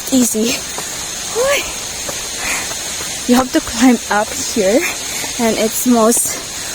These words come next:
likely the, so many rocks, and not just that, but also with these plants and a little bit spiky <laughs> everything.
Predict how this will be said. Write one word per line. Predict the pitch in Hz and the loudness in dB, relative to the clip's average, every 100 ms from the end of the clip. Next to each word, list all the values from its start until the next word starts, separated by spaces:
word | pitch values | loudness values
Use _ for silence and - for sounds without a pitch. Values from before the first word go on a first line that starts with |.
| - | -2
likely | 240 220 214 - 220 214 214 | 2 4 4 0 0 2 2
the, | 202 | 2
so | 214 - - - - - - - - - - - 226 | 2 0 -2 -6 -6 -8 -8 -8 -8 -4 -2 0 2
many | 226 208 202 180 | 4 4 4 4
rocks, | 160 196 - - - - - - - - | 4 2 2 2 0 -2 -8 -8 -6 -2
and | 196 196 208 220 262 - - - - - - - | 0 2 2 0 -4 -6 -6 -6 -6 -8 -8 -2
not | 233 220 | 0 0
just | - 302 - | 0 0 0
that, | 196 214 - - - - - - - | 0 -2 -4 -6 -8 -6 -6 -8 -4
but | 202 - | -2 4
also | 208 214 - 202 208 214 - - - - - - | 6 6 6 6 6 4 -2 -8 -8 -8 -6 2
with | 208 220 | 2 6
these | 240 - | 4 6
plants | 247 190 185 254 - - - - - | 2 4 2 2 2 -2 -10 -8 -2
and | 214 | 2
a | 208 | 2
little | 202 202 196 | 4 2 2
bit | 202 | 0
spiky | - - 233 202 - 196 226 | -2 2 2 2 0 0 0
<laughs> | - - - - - - - - - - 220 214 233 - - - - - - 208 | 0 -6 -8 -8 -8 -8 -8 -8 -8 -6 -2 -2 -2 -4 -8 -8 -10 -8 -4 -2
everything. | 208 - 220 - 262 240 254 | 0 2 2 2 4 6 6